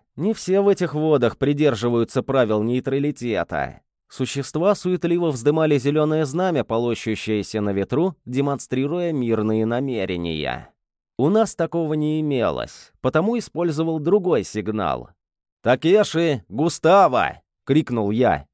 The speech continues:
"Передать привет!" Бойцы двинулись к носовой части корабля широкими шагами.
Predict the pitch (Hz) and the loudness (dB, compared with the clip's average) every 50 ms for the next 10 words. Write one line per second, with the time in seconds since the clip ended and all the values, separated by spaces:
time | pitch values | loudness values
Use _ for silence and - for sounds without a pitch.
0 | _ _ _ _ - 123 147 170 196 190 180 220 220 165 - - - 135 123 143 | _ _ _ _ 0 2 6 6 6 6 6 6 4 4 2 -2 -4 -2 0 0
1 | 147 143 143 135 110 85 - _ - - _ _ _ _ _ _ _ - 90 98 | 0 2 2 2 2 0 -2 _ -12 -20 _ _ _ _ _ _ _ -6 -2 0
2 | 107 107 113 - - - 160 185 160 120 117 156 196 202 190 175 156 - - 151 | 2 2 2 0 -2 -2 0 0 0 0 0 0 2 2 0 0 -2 -2 -2 -2
3 | 156 151 - 170 151 160 160 151 - - 151 147 - - 143 - 143 139 127 127 | -2 0 0 0 0 2 0 0 0 0 0 0 0 -4 -2 0 2 2 2 2
4 | 127 131 123 - 139 127 120 120 107 - 113 110 107 - - 113 113 117 107 107 | 2 0 0 0 -2 0 0 0 0 -2 -2 -4 -4 -4 -4 -4 -4 -2 -2 0
5 | 107 101 87 80 76 62 53 55 - - | 0 0 0 0 -4 -6 -10 -12 -14 -16